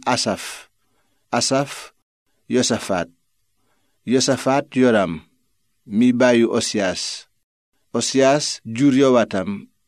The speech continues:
Yowatam Akaas, mi baayu Esekiyaas. Esekiyaas Manase. Manase Amon. Amon Yosiyaas.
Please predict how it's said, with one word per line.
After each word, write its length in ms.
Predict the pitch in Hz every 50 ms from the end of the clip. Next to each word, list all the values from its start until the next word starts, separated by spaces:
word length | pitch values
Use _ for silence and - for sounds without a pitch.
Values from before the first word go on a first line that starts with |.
| _ _ _ _ _ _ -
Yowatam 500 | 110 117 123 123 120 117 - 120 117 113 -
Akaas, 680 | - 110 110 - 101 90 85 87 - - - - - - _ _ -
mi 200 | 104 120 127 127
baayu 340 | 120 123 113 113 107 107 98
Esekiyaas. 880 | - 113 107 - 104 92 - 90 85 80 80 82 - - - - - - _ _ _ _ _ _ _ _ _ _ -
Esekiyaas 640 | 113 113 - 127 123 - 120 117 120 123 123 - - -
Manase. 600 | 123 120 117 110 104 - - 92 82 - - _ _ _ _ _ _ _ _ _ _ _ _ _ _ _ _ _ _ _ _ _ -
Manase 600 | 110 123 131 139 135 131 - 156 160 170 175 - _ _ _ _ -
Amon. 480 | - 120 113 110 101 98 90 85 82 85 _ _ _ _ _ _ _ _ _ _ _ _ _ _ _ _ -
Amon 420 | 113 120 123 127 131 143 147 - -
Yosiyaas. 800 | 113 113 120 117 110 - - 98 90 82 80 80 - - -